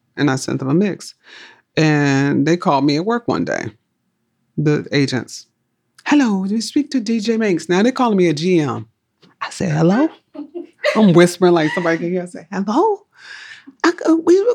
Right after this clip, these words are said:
calling for D J Minx." I said, "Speaking." "Hi, hold on. We need you to hear something." And so I'm listening, and it's music. Bam, bam, bam. Okay. It was two women, and they're on the speakerphone apparently. I said, "Do you know what this is?" And I said, "No."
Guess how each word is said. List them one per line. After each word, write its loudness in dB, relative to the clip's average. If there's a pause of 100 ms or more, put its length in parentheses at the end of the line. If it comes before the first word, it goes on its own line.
calling 0
for -8
D 2
J 0
Minx." 0
I 0
said, -10
"Speaking." 0 (1200)
"Hi, 0
hold 2
on. 0
We 4
need 2
you 0
to -2
hear 0
something." -6 (800)
And 4
so 2
I'm 4
listening, 0 (420)
and 2
it's -2
music. 0
Bam, -20 (200)
bam, -20
bam. -20 (100)
Okay. -6 (600)
It 2
was -6
two 0
women, 2
and 0
they're -2
on 0
the 0
speakerphone -2
apparently. -2
I -4
said, -10
"Do -4
you 2
know 4
what 0
this -2
is?" 0
And -2
I 0
said, -4
"No." 0